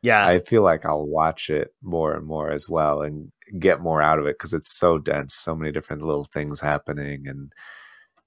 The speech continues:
Speaker 2: and you could form different theories, I'm sure. I'd be interested to hear other people's theories if you think it just went the way it was presented or whatever.
Speaker 1: Yeah,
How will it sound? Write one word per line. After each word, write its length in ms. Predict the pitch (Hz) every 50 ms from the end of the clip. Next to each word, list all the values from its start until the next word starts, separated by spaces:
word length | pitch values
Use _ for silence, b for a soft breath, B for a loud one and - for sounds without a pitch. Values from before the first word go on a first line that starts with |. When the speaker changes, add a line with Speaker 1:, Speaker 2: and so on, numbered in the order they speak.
| - -
Speaker 2:
and 100 | - 78 80
you 100 | 98 98
could 260 | - - 92 78 -
form 380 | - - 80 78 76 73 71
different 360 | 69 78 73 - - 76 71 -
theories, 340 | - 76 73 73 71 69 73
I'm 140 | 71 71 69
sure. 400 | - - - 78 73 69 67 67
I'd 120 | 73 73
be 100 | - 78
interested 380 | 73 - - - - - 71 -
to 100 | - -
hear 160 | 73 73 71
other 200 | 71 73 76 73
people's 520 | - - - - - - 71 73 73 - -
theories 320 | - 78 76 76 73 -
if 160 | 76 - - -
you 60 | -
think 260 | - - 71 71 -
it 80 | - -
just 240 | 73 71 - -
went 220 | - 73 76 71 -
the 80 | - -
way 280 | 73 73 71 71 71 69
it 120 | 67 - - _ _ -
was 200 | 82 80 76 -
presented 720 | - 85 90 101 127 131 117 98 - - 82 80 78 -
or 120 | - - -
whatever. 600 | 69 69 76 76 76 78 - - 52 60 67 - - _ _ -
Speaker 1:
Yeah, 360 | - 117 117 113 110 104 95